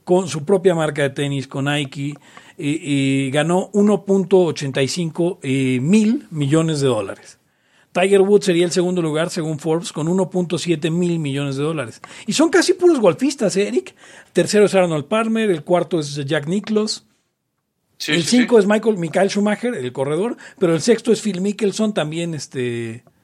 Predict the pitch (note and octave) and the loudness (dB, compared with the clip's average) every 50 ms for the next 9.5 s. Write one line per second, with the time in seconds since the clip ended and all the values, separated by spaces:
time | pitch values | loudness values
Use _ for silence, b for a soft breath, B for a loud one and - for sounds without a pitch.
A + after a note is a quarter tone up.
0 | _ _ - B2+ C3 C#3+ C#3+ C#3 C#3+ B2+ C#3+ D3+ C#3 - - - F3+ C#3 C#3+ C3+ | _ _ -8 -4 -4 0 2 0 2 2 2 0 0 -2 -6 -14 -10 -8 -6 -2
1 | D#3+ G#3 A#3+ C4 B3 B3 - - b b b b b D#3+ E3 G3 G#3+ G#3+ G#3 - | -2 0 0 0 -4 -6 -10 -20 b b b b b 0 0 2 2 2 0 0
2 | - A3+ G#3+ G#3 G3+ G#3+ G#3 G3+ - - C#3+ D3 D3 F3 F3+ F#3 F#3 E3 D3+ F#3+ | 2 2 2 2 2 0 -4 -6 -8 -10 -10 -6 -2 -2 -2 -2 -2 -4 -2 -4
3 | F#3 F#3 - E3+ D#3 C#3+ C3+ B2+ C#3+ C#3+ C#3+ - F#3+ G#3 A3+ A#3+ - - - - | -4 -2 -4 -6 -6 -6 -6 -6 -6 -6 -4 -4 -4 -4 -4 -4 -6 -8 -12 -18
4 | - _ b b b b b b - F#3+ G#3 A3+ A3+ A3+ A3 F#3 - - - - | -20 _ b b b b b b -2 2 4 6 6 4 2 -2 -6 -12 -18 -18
5 | - - G#3+ B3 B3 A#3+ G#3 G#3+ G#3 G3+ F#3+ F3+ F#3+ G#3+ A3+ A3 G3+ F3+ D#3 D3 | -6 0 2 2 2 2 2 0 0 0 2 2 4 2 4 4 4 2 2 0
6 | C#3+ C#3+ C#3+ C#3+ D3 D3 E3 G3+ A#3 B3+ C4+ C#4+ E4 D4+ - b b b b b | 0 -2 -2 -2 -2 -2 -2 -2 -2 -2 -2 -2 -4 -6 -8 b b b b b
7 | b D#3+ D3+ D#3 D#3+ E3+ G3+ G#3+ G#3+ G#3+ A3 G#3+ G#3+ A3 A3+ - - - F3+ D#3 | b -4 -4 -2 0 2 2 2 4 4 2 2 2 2 0 -4 -8 -8 -4 -4
8 | C#3 C#3+ D3+ - C#3+ C#3 C#3 C#3 C3+ C3+ C3+ C3 C3 C3 B2+ - - D3 - - | -4 -4 -4 -4 -4 -2 -2 0 0 0 0 0 0 -2 -2 -2 -4 -6 -4 -4
9 | F#3 F#3+ F3 D#3 D3+ D#3 E3 D#3+ D#3+ - | -2 -2 0 -2 -2 -4 -4 -6 -8 -10